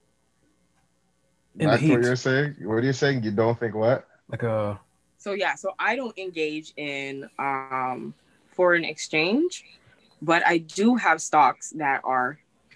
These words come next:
Speaker 3: in the U S or U S currency, as
Speaker 2: Mm-hmm.
Speaker 3: well as Canadian currency. So, excuse me. So what I can do, I can engage in foreign exchange, um,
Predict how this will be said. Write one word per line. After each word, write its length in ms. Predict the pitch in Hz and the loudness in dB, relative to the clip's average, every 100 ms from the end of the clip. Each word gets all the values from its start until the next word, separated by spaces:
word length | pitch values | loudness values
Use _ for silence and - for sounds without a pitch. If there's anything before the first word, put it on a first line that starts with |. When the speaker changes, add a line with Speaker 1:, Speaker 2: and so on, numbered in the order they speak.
| _ - | _ -2
Speaker 3:
in 140 | 156 | 0
the 100 | 147 151 | 2 2
U 80 | 147 | 0
S 260 | 113 - - _ | -4 -10 -16 _
or 320 | 151 147 135 - - _ | 0 0 0 -6 -20 _
U 240 | 151 165 156 | 2 4 4
S 160 | 143 | 2
currency, 540 | - 156 139 - - - _ _ _ _ _ _ - | -2 -2 -2 -6 -12 -14 _ _ _ _ _ _ -2
as 160 | 165 156 | -2 0
Speaker 2:
Mm-hmm. 80 | |
Speaker 3:
well 160 | 160 156 | 2 2
as 120 | 151 | 0
Canadian 540 | - 170 165 160 156 135 | -4 -4 -2 -2 -4 -10
currency. 540 | 139 127 - 120 110 | -8 -8 -8 -10 -10
So, 500 | - - 185 165 160 _ _ - - - _ - - _ _ - - | -8 -2 2 2 2 _ _ -12 -12 -12 _ -20 -20 _ _ -20 -20
excuse 240 | - 151 131 | -12 -8 -8
me. 140 | - | -12
So 140 | - 170 | -4 0
what 180 | 170 - | 2 2
I 140 | 147 139 - | 0 0 2
can 340 | 254 415 359 | 4 4 4
do, 260 | 180 156 151 | 2 -2 -2
I 140 | 160 160 | -4 -6
can 400 | - 202 220 202 170 | -6 -4 -2 -4 -6
engage 760 | 165 151 160 214 165 143 - - _ _ | -8 -2 0 2 0 -4 -14 -20 _ _
in 180 | 160 165 | -8 -6
foreign 300 | - 170 156 | -2 0 0
exchange, 680 | 127 - 151 139 151 170 - - _ _ - | -2 -4 -2 -2 -6 -12 -16 -20 _ _ 0
um, 260 | 143 135 | 0 0